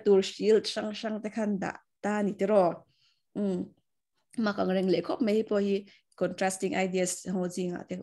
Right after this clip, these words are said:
khan a tel theya. Eta hianin, mm, emi na a, a, a soi tum nia ka, ka, han,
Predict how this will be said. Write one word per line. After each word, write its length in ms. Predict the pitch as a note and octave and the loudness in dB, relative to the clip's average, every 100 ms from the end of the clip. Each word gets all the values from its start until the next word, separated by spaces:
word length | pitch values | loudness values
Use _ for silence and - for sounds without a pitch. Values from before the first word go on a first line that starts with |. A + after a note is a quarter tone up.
| - | -8
khan 220 | F3+ F#3 | -6 -4
a 60 | F#3 - | -6 -8
tel 180 | F3 E3+ | -6 -4
theya. 280 | F3 F3 - _ _ _ _ - | -4 -4 -4 _ _ _ _ -16
Eta 160 | - F#3+ | -10 -4
hianin, 440 | G3 G3 G3+ G3+ G3+ G3+ _ _ _ - | 2 4 4 4 2 -4 _ _ _ -4
mm, 380 | F#3+ F#3+ F#3 - _ _ _ _ _ _ _ _ - | -2 0 -4 -8 _ _ _ _ _ _ _ _ -2
emi 360 | A3+ A#3 G#3 G3+ | 2 4 4 2
na 160 | G#3+ | 2
a, 180 | G3+ G3+ G3 | 2 0 0
a, 100 | G3+ G3 F#3+ | 2 2 2
a 40 | G#3 | -2
soi 240 | - F3 | 0 -2
tum 260 | E3+ F3 F3+ | 0 -2 0
nia 280 | F3+ F#3 F#3 - | 2 2 0 -4
ka, 140 | F3+ - | -6 -4
ka, 80 | F3+ F3 F3 F3+ | -4 -4 -6 -6
han, 220 | F3 F3 | -6 -6